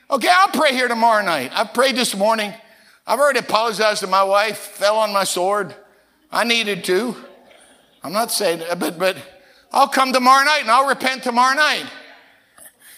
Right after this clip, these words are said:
Satan's going, "Hey, what gives?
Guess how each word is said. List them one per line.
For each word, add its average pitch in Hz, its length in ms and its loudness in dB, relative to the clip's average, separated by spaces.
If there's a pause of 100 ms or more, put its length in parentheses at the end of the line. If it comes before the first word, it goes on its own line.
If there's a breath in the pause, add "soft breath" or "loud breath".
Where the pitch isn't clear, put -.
(560 soft breath)
Satan's 226 400 -2
going, 180 320 0
"Hey, - 680 0
what 359 260 2
gives? 302 500 -2